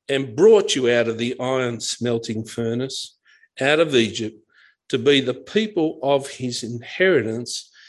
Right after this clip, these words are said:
as you are now." They're not to make idols because the God who rules the world is making them into his own image.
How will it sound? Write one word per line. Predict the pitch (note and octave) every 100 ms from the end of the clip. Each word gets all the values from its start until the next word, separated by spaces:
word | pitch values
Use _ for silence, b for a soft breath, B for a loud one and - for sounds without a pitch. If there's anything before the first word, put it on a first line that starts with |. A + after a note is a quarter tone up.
| b b -
as | B2+ C3 B2 -
you | B2 A#2
are | A#2 A2 G#2+
now." | G#2+ A2 A#2 A#2 A#2+ G#2+ A2 - _ _ _ _ _ _ b b b b b
They're | A#2 F#3
not | A#3 D#3+ -
to | -
make | A2 A2 G2+ -
idols | B2 C3 C#3 C3 C3 - - _ _ _ _ -
because | B2+ - C3+ B2 A2+
the | A2+
God | A2+ A#2 D3+ F3+ F#3+ F#3+
who | E3+ C#3+ C3+ B2+
rules | C#3 F3+ G3+ F3 - -
the | A2
world | G#2+ A2+ A#2 B2+ C3+ C#3+ - b b b
is | - C#3+ C#3
making | C#3 D3+ D#3 D3 D3 C3+ A2
them | B2+ G#3+ G3+ G#2 - - _ _ _ _ _ _ _ _ _ C#3
into | C#3 B2 A#2
his | G#2 A#2 G#2 G#2+
own | F#2+ F2+
image. | E2+ E2+ D#2 _ - -